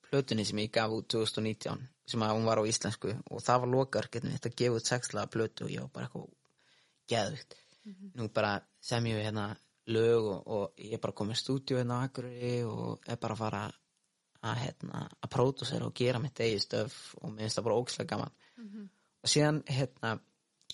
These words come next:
Speaker 1: gaf ég út Heltekin sem fekk alveg svona smá eitthvað attention og ég var eitthvað svona, ok, vá.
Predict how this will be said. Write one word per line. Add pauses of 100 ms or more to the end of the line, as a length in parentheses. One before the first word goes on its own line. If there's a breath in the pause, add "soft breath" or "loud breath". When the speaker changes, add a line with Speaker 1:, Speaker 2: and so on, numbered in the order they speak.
(220)
Speaker 1:
gaf
ég
út
Heltekin
sem
fekk
alveg
svona
smá (200)
eitthvað
attention (300)
og
ég
var
eitthvað
svona, (500)
ok, (220)
vá.